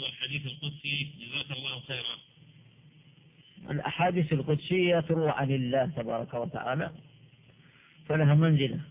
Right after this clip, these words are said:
Speaker 2: عن النبي صلى الله عليه وسلم عن ربه. وقد يكون الحديث القدسي ويسمى الحديث الإلهي،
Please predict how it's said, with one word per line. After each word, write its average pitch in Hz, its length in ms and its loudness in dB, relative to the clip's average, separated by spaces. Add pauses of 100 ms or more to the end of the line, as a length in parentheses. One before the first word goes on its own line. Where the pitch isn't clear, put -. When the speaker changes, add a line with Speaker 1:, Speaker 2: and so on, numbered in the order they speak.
(1800)
Speaker 2:
عن 143 200 4
النبي 131 360 2
صلى 120 260 -6
الله 123 200 -2
عليه 123 160 -2
وسلم 160 340 2
عن 160 200 -4
ربه. 123 500 -4 (1000)
وقد 147 300 2
يكون 160 340 2
الحديث 160 420 2
القدسي 127 680 -2
ويسمى 123 540 0
الحديث 143 440 -2
الإلهي، 139 840 2